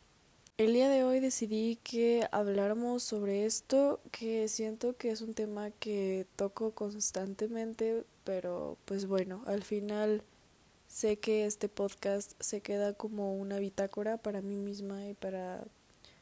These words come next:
las demás personas que sé que también les ayuda, pero principalmente para mí misma, porque en mis <laughs> momentos más bajos fue increíble cómo mis propios episodios me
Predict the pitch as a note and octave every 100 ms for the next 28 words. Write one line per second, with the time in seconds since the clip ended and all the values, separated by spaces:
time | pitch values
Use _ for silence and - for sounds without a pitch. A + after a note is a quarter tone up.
0 | _ - - G#3+ A#3 A#3+ B3+ C4+ C4 A3+
1 | G#3 G3+ - G3+ G#3 G#3 G3 F#3 G3 G3
2 | G3 F#3+ F#3 G3 G3 G3+ F#3+ G#3 G3+ G#3
3 | G#3 G3+ - G#3 G3+ - _ _ G3+ G3
4 | F#3+ G3+ G#3+ A3 G#3+ G#3 A3 - - G3+
5 | G3+ - G#3 G3 - - - _ _ _
6 | A3 A3+ A3 G#3 A#3+ G#3 G#3+ A3+ A3 G#3
7 | G#3 G3+ G3+ G3 F#3 - G3 C#4 - -
8 | - - - - - - G3+ G3+ G3+ G3
9 | G3 G3 - G3 F#3+ F#3+ F3+ - _ _
10 | _ _ _ _ _ _ _ G3+ G3+ G3+
11 | - G3+ G3+ G#3+ G3+ G3 F#3 F#3 G3 G3+
12 | - G3 F#3 F#3